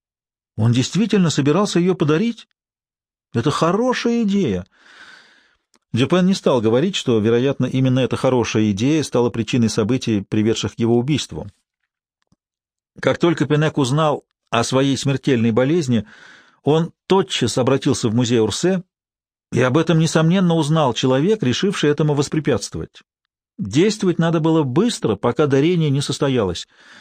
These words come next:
Дюпен, однако, промолчал. Делон был прав. Сама по себе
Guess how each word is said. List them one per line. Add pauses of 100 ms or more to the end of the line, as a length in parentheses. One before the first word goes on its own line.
(220)
Дюпен,
однако,
промолчал. (800)
Делон
был
прав.
Сама
по
себе